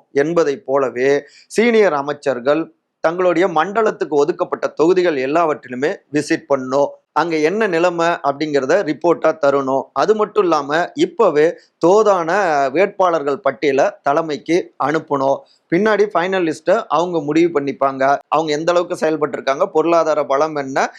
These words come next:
எதிர்க்கட்சியா ஆக்டிவா செயல்படாதபடி எந்த அளவுக்கு திட்டங்களை மக்கள்கிட்ட கொண்டு போயிருக்காங்க, ஏதாவது அலிகேஷன்ஸ் இருக்கா அப்படின்னு ஃபுல் ரிப்போர்ட்டையும் தலைமை எதிர்பார்க்குது.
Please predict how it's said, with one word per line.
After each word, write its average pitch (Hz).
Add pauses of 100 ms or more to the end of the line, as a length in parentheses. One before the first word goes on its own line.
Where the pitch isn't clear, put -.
எதிர்க்கட்சியா 196
ஆக்டிவா 185
செயல்படாதபடி 170 (120)
எந்த 190
அளவுக்கு 190
திட்டங்களை 165
மக்கள்கிட்ட 151
கொண்டு 151
போயிருக்காங்க, 135 (680)
ஏதாவது 185
அலிகேஷன்ஸ் 175
இருக்கா 165
அப்படின்னு 135
ஃபுல் 247
ரிப்போர்ட்டையும் 156 (1160)
தலைமை 156 (140)
எதிர்பார்க்குது. 143